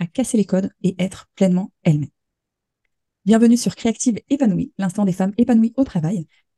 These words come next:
une chaîne pour réinventer ta vie professionnelle et booster ton épanouissement. Alors juste avant de commencer, je t'invite à t'abonner directement sur Créative Épanouie et surtout à télécharger dès maintenant ta checklist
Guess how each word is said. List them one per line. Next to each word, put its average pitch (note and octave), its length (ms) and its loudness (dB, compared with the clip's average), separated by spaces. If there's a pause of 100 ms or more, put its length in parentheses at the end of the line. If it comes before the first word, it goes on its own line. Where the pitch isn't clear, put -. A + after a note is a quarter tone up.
(100)
une B3 100 4
chaîne B3+ 260 2
pour G3 160 2
réinventer G3+ 320 0
ta E3+ 140 -2
vie G#3+ 100 -2
professionnelle G#3 640 -4
et D#3 80 -2
booster G#3+ 280 -2
ton D#3+ 200 -2
épanouissement. F3 440 -2 (340)
Alors F#3 120 2
juste E4+ 200 -2
avant C#4+ 100 6
de C4+ 60 2
commencer, A#3+ 340 -2
je - 60 -12
t'invite A3+ 320 0
à F#3 100 0
t'abonner G#3+ 320 2
directement A#3+ 400 -2
sur - 180 -12
Créative G#3 460 -6
Épanouie C4+ 420 2
et C4 80 0
surtout - 380 -4
à G3 100 0
télécharger F#3+ 380 0
dès B3+ 140 -2
maintenant C4 340 -2
ta F#3 80 -8
checklist - 420 -6